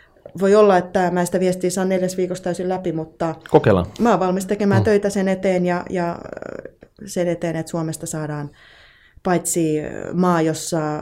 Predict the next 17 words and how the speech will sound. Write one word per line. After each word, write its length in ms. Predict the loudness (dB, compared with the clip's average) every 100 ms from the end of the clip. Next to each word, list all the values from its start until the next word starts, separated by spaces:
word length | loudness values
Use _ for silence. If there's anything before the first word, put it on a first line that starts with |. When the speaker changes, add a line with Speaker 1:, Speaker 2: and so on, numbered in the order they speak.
| -8 -14 -14 -16 -16 -14 -12 -8
Speaker 1:
jossa 420 | -6 -6 -4 -4 -6 -12 -20 -12 -6
ikään 200 | -4 -2
kuin 140 | 2
hyvinvointivaltio 560 | 2 2 2 0 0 -2
pelastetaan, 600 | 0 -2 -4 -8 -6 -6
niin 180 | -6 -8
että 140 | -8
täällä 200 | -8 -4
ihmisillä 280 | -4 -6 -6
aidosti 560 | -6 -6 -6 -12 -16 -18 _ _ _ -8
on 200 | -6 -4
hyvä 240 | -4 -4 -6 -10
elää 300 | -6 -6 -6
ja 140 | -8 -8
olla. 260 | -8 -10 -16 -20 -2
Speaker 2:
Hei, 100 | -2
tota, 300 | 2 2 0